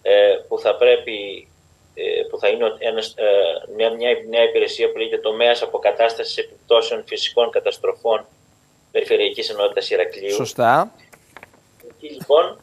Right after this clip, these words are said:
Speaker 1: θα πρέπει, ε, να απευθύνονται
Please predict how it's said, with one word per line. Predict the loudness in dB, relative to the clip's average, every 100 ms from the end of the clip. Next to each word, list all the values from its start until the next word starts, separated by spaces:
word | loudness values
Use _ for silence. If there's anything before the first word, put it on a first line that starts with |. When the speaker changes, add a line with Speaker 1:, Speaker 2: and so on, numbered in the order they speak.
| _ -20 _ _ _ -2
Speaker 1:
θα | 0
πρέπει, | 4 4 4 0 -4 0
ε, | 6 8 8 6 2 -4 -20 _ _ -4
να | 2 2 0 -8 -6
απευθύνονται | -4 -4 -6 -6 -2 0 4 4 2